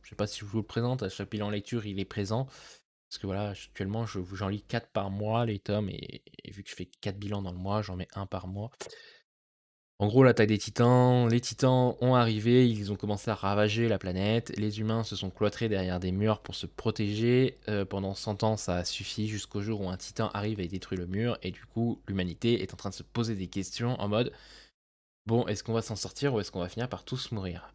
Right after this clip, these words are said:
Euh, Eren, qu'on voit ici, sur son cheval, euh, est le personnage principal, il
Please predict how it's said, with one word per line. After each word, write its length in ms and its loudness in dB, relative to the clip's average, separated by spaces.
Euh, 360 0
Eren, 400 4
qu'on 180 -12
voit 260 -2
ici, 540 -4
sur 180 -8
son 160 -12
cheval, 560 2
euh, 300 -6
est 120 0
le 100 0
personnage 540 -10
principal, 920 0
il 840 -6